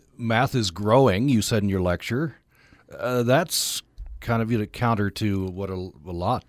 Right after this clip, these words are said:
of, uh, us might think. Math is math, right? It's, there's only a certain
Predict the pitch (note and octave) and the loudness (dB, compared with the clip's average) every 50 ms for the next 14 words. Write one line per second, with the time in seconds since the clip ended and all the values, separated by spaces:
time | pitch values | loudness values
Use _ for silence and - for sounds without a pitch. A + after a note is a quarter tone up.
0 | - E2 E2 D#2 C#2 C#2 - _ _ _ - - A#1+ - - - C2+ D#2+ D#2+ - | -12 -10 -10 -10 -10 -12 -18 _ _ _ -18 -18 -18 -16 -14 -12 -12 -10 -10 -10
1 | - D#2+ D2 C#2 - - F2+ F2+ E2 - - - - - - - G#2+ G#2+ A2+ A2 | -8 -10 -10 -10 -10 -8 -8 -8 -8 -12 -20 -20 -20 -20 -14 -6 -2 -2 -2 0
2 | - G2+ D2+ - G#2+ A#2 G2+ D2+ D#2 - - F2+ F#2 F2+ E2+ D#2 - - E2+ E2+ | -2 -6 -4 -2 0 0 0 -2 -2 -6 -6 -4 -4 -4 -6 -6 -8 -10 -8 -8
3 | E2 F2 F2 D#2+ - G2+ G#2+ G2+ G2+ F#2+ F2+ E2 - - B2 A#2 G#2 F#2+ G2 F#2+ | -10 -10 -10 -10 -8 -6 -4 -4 -2 -2 -4 -4 -4 -4 -4 -4 -4 -6 -8 -8
4 | F2 E2 | -8 -10